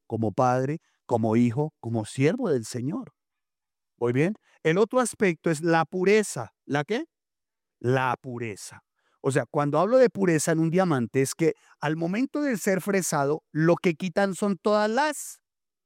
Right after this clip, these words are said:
mire que las circunstancias difíciles nos quitan todas las impurezas. ¿Saben por qué? Porque la circunstancia difícil es cuando nos hincamos, nos postramos y dependemos de Dios.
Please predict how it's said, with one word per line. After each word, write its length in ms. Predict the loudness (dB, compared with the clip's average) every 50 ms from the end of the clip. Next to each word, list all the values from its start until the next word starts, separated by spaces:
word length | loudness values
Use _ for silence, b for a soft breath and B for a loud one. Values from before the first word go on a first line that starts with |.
| _ _ _ _ _ _ _ _ -4
mire 300 | 2 4 4 4 4 2
que 120 | 0 0
las 120 | 0 0 0
circunstancias 640 | -2 -6 -4 -6 -8 -2 0 0 0 0 0 -4 -2
difíciles 560 | -2 -4 -4 -4 -6 -4 -4 0 0 0 0
nos 220 | 0 -2 -6 -6
quitan 340 | -8 -8 -6 -4 -2 -4 -2
todas 220 | 0 0 0 2 2
las 180 | 0 -2 -2
impurezas. 800 | -6 -8 -8 -6 -8 -10 -10 -10 -12 -14 -16 -16 -16 -16 -18 _ _ _ _ _ _ _ _ _ _ _ _ _ _ _ _ _ _ _ _
¿Saben 300 | -4 0 0 2 2 0
por 160 | -2 -2 -2 2
qué? 160 | 2 2 2
Porque 320 | 2 -2 -2 2 2 4
la 120 | 4 4 2
circunstancia 640 | 0 -4 -4 -4 -8 -6 0 0 0 2 2 2 4
difícil 400 | 4 4 2 0 0 0 0 0
es 120 | 0 -2
cuando 360 | -2 -2 0 0 0 -2 -4 _ _ -4
nos 360 | -2 0 0 0 -2 -4 -4
hincamos, 640 | -6 -6 -4 -2 -2 -2 0 -2 -4 -6 -10 -14 -20 _ _ _ _ _
nos 280 | -12 -8 -6 -6 -6 -6
postramos 720 | -10 -12 -12 -8 -4 -2 -2 0 0 -2 -4 -6 -10 -14 _ _ _ _ _
y 100 | -4 0
dependemos 760 | 0 0 0 -2 -2 -4 -2 0 0 0 0 -2 -6 -8 -12 _ _ _ _ _ -2
de 140 | -2 0
Dios. 640 | 0 0 -2 -4 -6 -10 -14 -14 -12 -12 -14 -16 -18